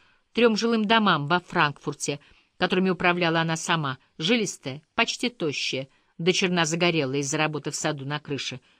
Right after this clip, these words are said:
как она объяснила, в доказательство предъявив Андрошу огромные глиняные горшки с олеандрами, увитую глицинией арку, под ней каменный стол и два стула. Ей нравилась Изабель.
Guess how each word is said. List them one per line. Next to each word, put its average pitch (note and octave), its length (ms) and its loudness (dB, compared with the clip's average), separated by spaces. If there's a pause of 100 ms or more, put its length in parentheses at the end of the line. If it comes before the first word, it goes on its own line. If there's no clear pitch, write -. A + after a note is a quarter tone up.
(140)
как D#3+ 200 -4
она D3 160 -2
объяснила, C#3+ 600 -6 (280)
в E3 100 -6
доказательство F#3+ 680 0
предъявив F#3 500 -2
Андрошу F#3+ 500 0
огромные A3 640 0
глиняные F#3+ 480 0
горшки F3 420 -2
с - 220 -6
олеандрами, C#3 840 0 (440)
увитую F3 440 4
глицинией D#3+ 720 0 (540)
арку, D3+ 540 0 (440)
под E3 200 2
ней D#3+ 160 0
каменный D3 400 0
стол F#3 340 -2
и F3 60 0
два B2+ 200 -4
стула. B2 500 -8 (480)
Ей E3+ 280 4
нравилась D#3+ 760 2 (160)
Изабель. C#3+ 640 2